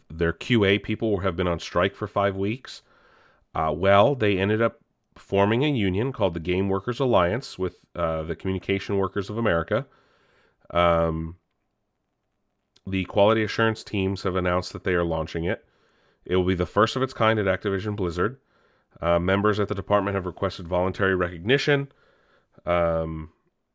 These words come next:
other current staff and former employees have also helped form the union and join the union,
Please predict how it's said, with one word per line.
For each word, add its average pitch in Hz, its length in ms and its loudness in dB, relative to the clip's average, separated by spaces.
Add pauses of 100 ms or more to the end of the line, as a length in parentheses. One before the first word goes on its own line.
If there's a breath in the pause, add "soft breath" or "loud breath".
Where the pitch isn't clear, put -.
(1040)
other 110 220 6
current 113 280 2
staff 107 280 2
and 104 120 -4
former 101 280 4
employees 101 500 2
have 87 100 -4
also 92 320 2
helped 101 360 -2
form 98 320 -4
the 95 80 -2
union 101 340 -2
and 85 160 -8
join 90 320 -2
the 90 100 -2
union, 90 460 -2